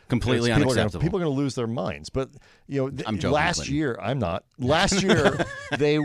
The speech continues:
Speaker 2: they won a hundred games with a team that was, like, filled with nobody anybody had ever heard of, and Max Muncy hitting, like, one twelve from, like, half the year.
Speaker 1: But he
Speaker 2: Like,
Speaker 1: still had thirty-five home runs.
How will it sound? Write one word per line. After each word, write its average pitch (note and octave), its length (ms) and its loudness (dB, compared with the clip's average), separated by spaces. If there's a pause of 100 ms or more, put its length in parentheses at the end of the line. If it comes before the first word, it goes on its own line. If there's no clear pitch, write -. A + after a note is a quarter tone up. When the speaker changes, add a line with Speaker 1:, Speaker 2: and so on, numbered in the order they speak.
(140)
Speaker 2:
they C#3+ 300 0
won C3 340 0
a C#3 60 0
hundred D#3 540 -4
games G#2+ 580 -4 (320)
with A#2 240 0
a A#2 140 0
team C#3 560 -4 (320)
that A#2+ 340 -4
was, A#2 320 -6
like, A2 260 -6
filled C3 300 -6
with A2+ 140 -6
nobody A#2 480 -6 (100)
anybody A#2 360 -4
had A2 80 -4
ever G2+ 160 -6
heard G2+ 200 -6
of, G2 160 -6
and F#2+ 160 -8
Max G2+ 240 -6
Muncy G2+ 400 -8
hitting, F#2+ 220 -8
like, F#2 240 -8 (760)
one A2 520 -4
twelve F#2+ 520 -4 (180)
from, F#2 480 -6
like, F#2+ 180 -6
half F2 300 -6
the F#2+ 100 -8
year. D#2+ 220 -12 (360)
Speaker 1:
But G#2+ 120 -4
he A2+ 60 0
Speaker 2:
Like, G#2 80 2
Speaker 1:
still D#3+ 140 0
had D3+ 180 -2
thirty-five D3 400 0
home C#3+ 200 0
runs. D#3 380 -2